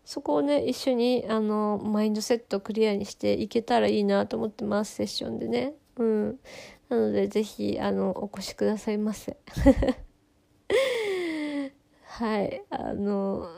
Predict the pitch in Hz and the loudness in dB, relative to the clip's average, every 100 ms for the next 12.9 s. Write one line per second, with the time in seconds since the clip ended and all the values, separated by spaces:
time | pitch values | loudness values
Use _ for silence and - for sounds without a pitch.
0 | 202 247 254 - 254 - 220 208 202 208 | -14 -10 -8 -4 -4 0 0 2 0 0
1 | - - 262 - 208 202 214 247 269 285 | -4 0 0 2 2 2 2 2 4 4
2 | 240 233 233 226 220 214 220 226 - 226 | 4 2 0 2 4 4 2 0 0 2
3 | 208 208 202 214 208 208 208 - _ - | 2 0 0 2 4 4 4 -2 _ -2
4 | 214 208 _ - 208 208 208 208 202 - | -2 -2 _ -2 2 4 6 6 6 2
5 | _ - - - - - _ - 240 233 | _ -20 -20 -20 -20 -20 _ -2 2 2
6 | 226 214 208 156 185 320 381 453 427 - | 2 2 0 0 2 4 6 8 6 6
7 | 440 415 _ _ - 240 220 202 196 190 | 2 2 _ _ 0 4 6 8 8 8
8 | - 73 - 220 208 208 208 202 196 196 | 4 -4 -2 2 2 2 0 0 2 2
9 | 196 220 214 214 247 247 233 - - 226 | 2 4 2 2 2 2 0 -4 -12 -2
10 | 262 277 302 311 302 294 302 330 415 _ | 0 0 -2 2 2 2 -2 -4 -8 _
11 | 254 - - 320 339 370 359 392 359 - | -14 -14 -6 -4 -2 -2 0 2 0 0
12 | - 190 - - 196 196 196 - 240 | 0 0 -2 -4 -2 -2 -4 -2 -2